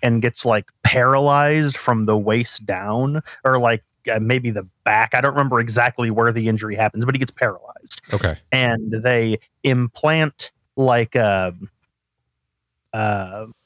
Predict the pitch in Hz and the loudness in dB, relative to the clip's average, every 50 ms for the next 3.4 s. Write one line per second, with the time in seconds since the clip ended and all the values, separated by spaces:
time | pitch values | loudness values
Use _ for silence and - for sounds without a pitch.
0 | _ _ _ _ _ _ _ _ _ _ _ _ _ _ - - 127 - 104 104 | _ _ _ _ _ _ _ _ _ _ _ _ _ _ -4 -4 -2 -2 -4 -6
1 | 107 113 127 135 - - 170 170 165 - - 180 175 180 _ _ - _ _ _ | -2 0 0 0 0 -2 -2 -2 -2 0 0 -2 -2 -2 _ _ -20 _ _ _
2 | _ - - 139 131 127 123 117 - 127 123 117 113 110 110 117 123 127 131 131 | _ -4 0 2 4 4 2 2 0 0 2 2 4 2 2 2 2 2 2 2
3 | 127 120 120 113 113 110 - - | 2 2 2 2 0 0 -4 -14